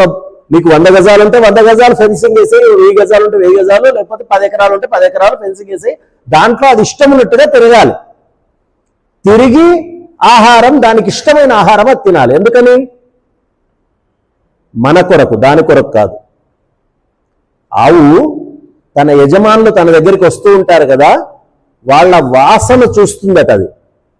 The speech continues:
వాళ్ళ వాసన చూసి, ఆ వాసన ద్వారా వాళ్ళ శరీరంలో ఉన్నటువంటి రుగ్మతలు కానీ, వాళ్ళ శరీరంలో ఉన్నటువంటి ధాతు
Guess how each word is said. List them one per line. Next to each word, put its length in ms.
వాళ్ళ 220
వాసన 440
చూసి, 320
ఆ 120
వాసన 720
ద్వారా 560
వాళ్ళ 280
శరీరంలో 880
ఉన్నటువంటి 800
రుగ్మతలు 640
కానీ, 420
వాళ్ళ 200
శరీరంలో 600
ఉన్నటువంటి 440
ధాతు 500